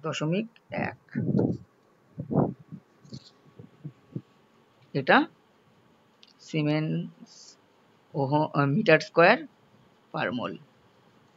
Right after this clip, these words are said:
তাহলে কত হলো? তিনশো নব্বই হলো এটা, Siemens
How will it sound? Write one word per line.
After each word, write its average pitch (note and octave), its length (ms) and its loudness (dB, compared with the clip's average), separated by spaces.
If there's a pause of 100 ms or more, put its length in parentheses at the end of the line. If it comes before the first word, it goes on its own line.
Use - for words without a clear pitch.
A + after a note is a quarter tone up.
(640)
তাহলে D#3 200 4
কত G#3 100 6 (100)
হলো? G3+ 120 4 (160)
তিনশো E3+ 380 4
নব্বই F#3 320 4
হলো G3 180 6
এটা, A3+ 140 0 (1600)
Siemens D#3 320 -2